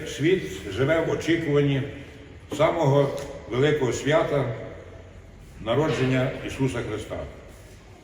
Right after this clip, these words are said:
Так склалося історично, що цього року Україна святкує це велике свято разом з усіма християнами всіх цивілізованих країн в світі.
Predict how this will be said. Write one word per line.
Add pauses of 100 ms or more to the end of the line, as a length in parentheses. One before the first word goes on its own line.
Так
склалося
історично,
що
цього
року (880)
Україна
святкує (800)
це
велике
свято (520)
разом (120)
з
усіма (760)
християнами (100)
всіх
цивілізованих (120)
країн (840)
в
світі.